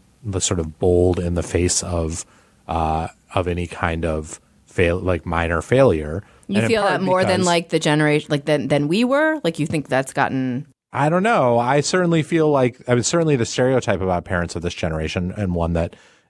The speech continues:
Speaker 1: I see all the time and I try not to fall into, right, is that we're helicopter parents who always, like, swoop in and solve our kids' problems for them. And so I think we have a natural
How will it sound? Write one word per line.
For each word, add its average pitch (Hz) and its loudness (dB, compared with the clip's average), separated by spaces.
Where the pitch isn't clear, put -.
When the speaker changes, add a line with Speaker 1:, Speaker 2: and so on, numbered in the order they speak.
Speaker 1:
I 98 -2
see 110 0
all 95 4
the 95 0
time 90 -2
and 92 -2
I 82 -2
try 90 -4
not 85 -4
to 90 -8
fall 85 -6
into, 87 0
right, 90 2
is 87 2
that 80 -2
we're 85 -2
helicopter 85 -2
parents 90 0
who 95 2
always, 82 2
like, 82 -2
swoop - -2
in 87 2
and 90 2
solve 85 2
our 87 -2
kids' - -8
problems 87 -2
for 131 -2
them. 92 -2
And 104 -4
so 98 4
I 101 2
think 101 -2
we 110 2
have 95 2
a 101 4
natural 101 2